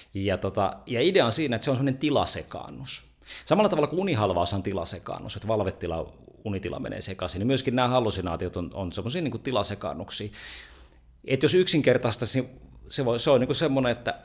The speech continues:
sä näet sun reaalimaailman, mut sit, tota, sit sun aivot projisoi niitä unikuvia sinne reaalimaailmaan. Et se on tavallaan tämmönen, niinku, kun on näitä lisätyn todellisuuden laitteet, joku tämmönen HoloLens, mi-, mis-, missä sä voit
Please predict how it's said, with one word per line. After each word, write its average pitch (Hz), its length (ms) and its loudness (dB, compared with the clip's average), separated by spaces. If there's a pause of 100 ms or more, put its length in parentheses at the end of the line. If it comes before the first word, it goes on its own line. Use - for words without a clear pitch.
(140)
sä 143 160 0
näet 156 220 4
sun 117 140 -2
reaalimaailman, 101 840 0 (200)
mut 107 260 -6 (340)
sit, 123 300 -2
tota, 104 520 0
sit 127 160 0
sun 123 140 0
aivot 120 340 4
projisoi 101 560 2
niitä 92 220 -4
unikuvia 92 600 -4
sinne 78 200 -10
reaalimaailmaan. 71 640 -14
Et - 80 -8
se 165 60 6
on 170 60 4
tavallaan 180 280 2
tämmönen, 160 260 0
niinku, 147 240 -4
kun - 360 0
on 160 40 8
näitä 165 140 4
lisätyn 120 360 6
todellisuuden 95 560 2
laitteet, 85 480 -4
joku 87 160 -10
tämmönen 90 260 -4
HoloLens, 82 560 -2 (460)
mi-, 90 100 -2
mis-, 82 260 -6
missä - 200 -4
sä 98 100 -2
voit 95 220 -4